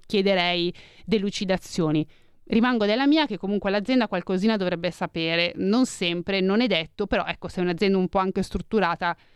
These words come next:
sicuramente qualcosa dovrebbe, dovrebbe sapere. E poi io le dico, "Ma chieda anche un aumento", cioè, visto che <laughs> continui a lavorare, insomma, ce la faccio la sua consiglio, chiedi anche un aumento.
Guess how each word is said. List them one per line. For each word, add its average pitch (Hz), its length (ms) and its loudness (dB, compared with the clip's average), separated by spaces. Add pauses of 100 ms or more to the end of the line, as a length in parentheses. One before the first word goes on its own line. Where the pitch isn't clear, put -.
(560)
sicuramente 190 640 0
qualcosa 180 400 -2
dovrebbe, 160 680 -6
dovrebbe 151 260 -8
sapere. - 380 -10
E - 120 -8
poi 254 200 0
io 170 80 0
le 160 140 -2
dico, 170 260 -4
"Ma 156 80 -6
chieda 185 240 -2
anche 185 220 -2
un 160 80 -2
aumento", 160 640 -4
cioè, - 200 -6
visto 190 280 -4
che 202 120 0
<laughs> - 0 -
continui - 500 0
a - 140 -2
lavorare, 196 560 -4
insomma, 190 240 -4
ce 202 160 -2
la 185 80 2
faccio 196 240 0
la 190 140 2
sua 220 120 -2
consiglio, 214 380 -2
chiedi 220 220 -2
anche 180 240 0
un 160 60 -2
aumento. 151 460 -8